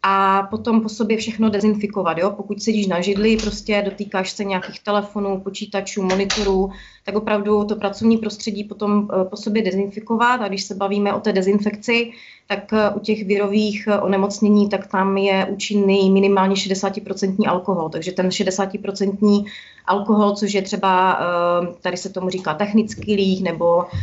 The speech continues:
destilovaný líh, potravinářský líh, vždycky se ale musíte podívat na, opravdu na to procento toho, toho líhu, ne, protože vodka třeba stačit nebude,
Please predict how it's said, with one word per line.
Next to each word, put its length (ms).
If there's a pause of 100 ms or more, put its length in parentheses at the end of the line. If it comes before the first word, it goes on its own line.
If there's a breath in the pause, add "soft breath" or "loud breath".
(140)
destilovaný 680
líh, 280
potravinářský 840
líh, 180
vždycky 300
se 140
ale 100
musíte 340
podívat 440
na, 280 (280 loud breath)
opravdu 340
na 140
to 240 (120)
procento 500
toho, 360
toho 400
líhu, 300
ne, 120
protože 300
vodka 340
třeba 240
stačit 360
nebude, 480